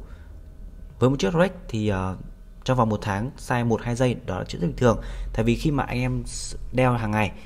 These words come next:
thì, ờ, khi mà chúng ta để tay ở mỗi góc độ thì cái bộ máy này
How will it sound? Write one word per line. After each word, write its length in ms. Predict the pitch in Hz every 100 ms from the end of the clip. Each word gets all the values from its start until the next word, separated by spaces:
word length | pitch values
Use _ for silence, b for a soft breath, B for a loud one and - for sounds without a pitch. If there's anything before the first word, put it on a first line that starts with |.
| B -
thì, 160 | 110 104
ờ, 460 | 95 95 95 92 - - - -
khi 120 | 139
mà 60 | 127
chúng 160 | 127 107
ta 340 | - 113 113 113
để 200 | 113 90 101
tay 160 | 117
ở 140 | - 90
mỗi 180 | 110
góc 120 | 127 147
độ 180 | 151 - B - -
thì 460 | 110 101 98 92 90
cái 100 | 98
bộ 140 | 117
máy 140 | 104 104
này 180 | 120